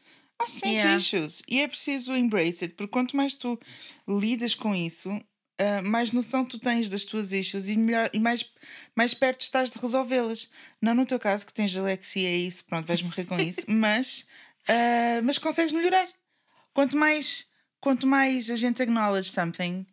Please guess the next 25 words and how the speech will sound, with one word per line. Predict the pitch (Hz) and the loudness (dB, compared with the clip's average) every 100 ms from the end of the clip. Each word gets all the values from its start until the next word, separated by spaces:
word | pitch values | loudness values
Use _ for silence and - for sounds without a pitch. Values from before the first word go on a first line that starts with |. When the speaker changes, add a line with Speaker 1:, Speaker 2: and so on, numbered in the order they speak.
| _ _ _ _ _ _ _ _ | _ _ _ _ _ _ _ _
Speaker 1:
mais | 202 220 226 220 - | 0 2 2 0 -2
des-, | - | -2
aquilo | - 220 | 0 0
que | 220 | 0
estavas | 330 320 269 | 0 2 0
a | 247 | 0
dizer, | 220 170 156 156 _ - - _ | 0 0 -4 -6 _ -20 -20 _
que, | - 214 208 196 | -2 2 2 2
hum, | 190 180 175 175 _ _ - _ _ _ - | 0 -2 -6 -8 _ _ -20 _ _ _ -4
ah, | 190 190 185 | 0 0 0
quando | - 262 | 2 0
estavas | - 254 240 | 2 -2 -2
a | 240 | -2
falar | 240 220 | 0 0
sobre | 214 233 214 | 0 -2 -2
aquela | 214 214 202 | 0 -2 0
cena | 214 202 | -2 -4
de | 180 | -6
que | - | -6
tu | 202 | -2
viste | 220 226 | 0 -2
aquele | 214 208 | -2 -4
filme | - 220 202 196 190 _ - 190 - | -2 -2 0 -2 -6 _ -18 -16 -6
e | 202 | -4
percebeste | - - 185 196 190 - - | -2 -2 0 0 0 -4 -8